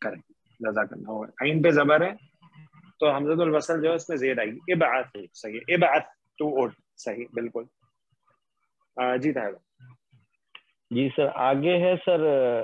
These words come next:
Speaker 2: अ, मुदाफ, अ, रकीका, basically रकीको को, रकी-, अ, वरीका है basically,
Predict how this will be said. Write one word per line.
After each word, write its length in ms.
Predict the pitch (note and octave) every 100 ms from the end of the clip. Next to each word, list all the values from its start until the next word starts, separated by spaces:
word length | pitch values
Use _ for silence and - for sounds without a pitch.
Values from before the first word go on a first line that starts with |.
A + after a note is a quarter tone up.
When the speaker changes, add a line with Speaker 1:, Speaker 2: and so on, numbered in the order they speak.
| F#2 F2 - _ _ _ -
Speaker 2:
अ, 100 | A#2+
मुदाफ, 480 | B2 C3 C#3 D#3+ D#3
अ, 480 | D3 C#3 C3 A#2+
रकीका, 600 | D3 - D#3+ - E3+ D3
basically 520 | - C#3+ C#3 D#3 E3+ D3
रकीको 440 | C#3+ E3+ D3+ E3
को, 460 | D3 E3 D#3+ - C3
रकी-, 560 | D3+ - G3 F#3 -
अ, 300 | C3+ C3 C3+
वरीका 520 | A#2+ C3+ F#3 G3+ F#3+
है 180 | E3 C#3
basically, 560 | B2 B2+ D#3+ D#3 G3